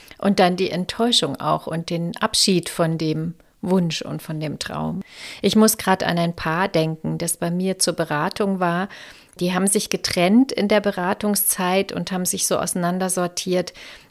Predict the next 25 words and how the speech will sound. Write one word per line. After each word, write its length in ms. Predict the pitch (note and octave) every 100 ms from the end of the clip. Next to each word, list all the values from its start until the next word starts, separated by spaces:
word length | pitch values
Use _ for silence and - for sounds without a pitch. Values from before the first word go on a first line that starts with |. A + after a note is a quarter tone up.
| -
Und 200 | F#3 F#3+
da 120 | F#3+
war 100 | G3+
eine 160 | G#3+ A3+
ganz 360 | A3 C4 C#4+
große 500 | - A#3 C#4+ - A3
Trauer 460 | - F#3 G#3+ C4+ G3+
da 380 | - E3 G3 G3+
und 80 |
eine 120 | G3 G3+
ganz 300 | F#3+ A#3 A#3+
große 440 | - G3 A#3 -
Enttäuschung 840 | F#3 F3+ - F#3+ G3 B3 B3 G#3+
darüber, 680 | F#3+ E3+ G3 A#3 A#3 A#3 A#3+ C4+ - - -
dass 280 | - G#3 G#3
sie 80 | G#3
es 160 | -
nicht 240 | A#3 B3+ -
geschafft 480 | A3+ G3+ G3+ -
haben, 300 | G3 E3+ E3+ - -
gemeinsam 880 | F3+ E3+ E3+ G3 G3 F3 E3+ E3+
zusammen 480 | - F3+ E3 D#3+ F3+
zu 160 | - D#3+
bleiben. 640 | E3+ D3+ D3 D3 D#3 D#3
Und 360 | - E3+ E3+